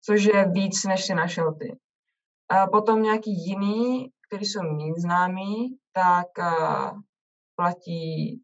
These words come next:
platíš méně, že tam je třeba za čtyřicet. Jo. A, a tak, jo. Takže se to liší škola od školy. Ale potom třeba ty částky, které jsi říkal ty, mi přijdou vysoký na ty domestic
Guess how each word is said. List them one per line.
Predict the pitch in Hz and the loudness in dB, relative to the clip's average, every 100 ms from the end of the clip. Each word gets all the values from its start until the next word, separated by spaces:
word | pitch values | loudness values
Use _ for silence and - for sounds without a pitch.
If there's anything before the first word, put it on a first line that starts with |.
| _ | _
platíš | 180 180 170 | -4 -2 -2
méně, | 151 151 160 | 0 0 0
že | 160 | 0
tam | 160 | 0
je | 156 | 0
třeba | 156 160 156 | -2 -2 -2
za | 156 | -2
čtyřicet. | 156 165 156 190 202 202 _ _ _ _ _ _ _ _ | -4 -6 -6 -6 -8 -10 _ _ _ _ _ _ _ _
Jo. | - 160 170 208 _ _ _ | -2 0 0 -4 _ _ _
A, | 180 180 175 175 170 | 0 2 4 4 2
a | 170 - - 165 | 0 -4 -4 -4
tak, | - - - | -4 -6 -8
jo. | 170 - | -6 -4
Takže | 190 202 | -2 0
se | 202 214 | 0 0
to | 208 | 0
liší | 190 196 208 196 | 0 -4 -6 -8
škola | - 196 180 | -6 0 0
od | 156 | 0
školy. | - - - - - | -6 -10 -10 -8 2
Ale | 208 | 2
potom | 214 226 226 | 4 4 4
třeba | 226 247 220 220 226 - _ _ _ | 2 2 2 0 -2 -8 _ _ _
ty | - 202 | -6 -2
částky, | 202 202 202 226 | 0 0 0 -4
které | 220 214 | 0 0
jsi | 208 - 220 | 0 -2 0
říkal | 214 208 190 - | 0 0 0 0
ty, | 160 165 202 254 - _ - | 0 0 -4 -10 -14 _ -10
mi | 190 | -8
přijdou | 208 208 202 | 0 2 2
vysoký | 196 202 208 185 | 2 -2 -4 -4
na | 185 | -6
ty | 180 | -4
domestic | 175 156 - - - - | -2 -2 -4 -10 -12 -16